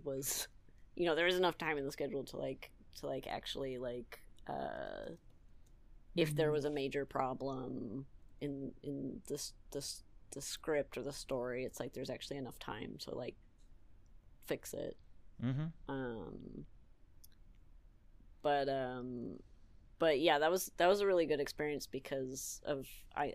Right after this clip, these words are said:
Speaker 1: I feel like having the writing skill was, is really important for directing.
Speaker 2: Oh, yeah. Mm-hmm.
Speaker 1: Um,
Speaker 3: Yeah,
Speaker 1: just being able
Speaker 3: definitely.
Speaker 1: to, like, track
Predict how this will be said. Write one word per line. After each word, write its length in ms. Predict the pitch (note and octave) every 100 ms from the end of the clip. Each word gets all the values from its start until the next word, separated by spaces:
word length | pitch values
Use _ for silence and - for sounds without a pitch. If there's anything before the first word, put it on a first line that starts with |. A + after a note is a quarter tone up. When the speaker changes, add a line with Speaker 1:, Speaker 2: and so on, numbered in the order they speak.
| -
Speaker 1:
I 100 | D#3
feel 220 | - A3
like 160 | G#3+ G3+
having 320 | - D3+ D3
the 100 | C3+
writing 320 | C3 C#3+ D3
skill 420 | - - F3 F#3+
was, 200 | F#3+ E3+ - - - -
is 220 | D#3 C3+
really 200 | D3 C#3+
important 440 | C#3+ - D3 F2
for 160 | - D3
directing. 760 | D#3 F#3+ G#3 - A3+ A3+ A#3 A#3+ - - - - - - - -
Speaker 2:
Oh, 200 | F#3+ F#3+
yeah. 380 | F#3+ F#3 G#3 G#3 F3+
Mm-hmm. 360 | G#3 F3+ F#3 F#3+ G3+ -
Speaker 1:
Um, 360 | D#3+ D#3 D3+
Speaker 3:
Yeah, 160 | C#3+ F2 - F#2+ D#3 - - -
Speaker 1:
just 280 | F3+ -
being 240 | - D#3+ D3+
able 60 |
Speaker 3:
definitely. 120 | D3 -
Speaker 1:
to, 80 |
like, 200 | C#3+ C3+
track 440 | - C#3 C3+ B2+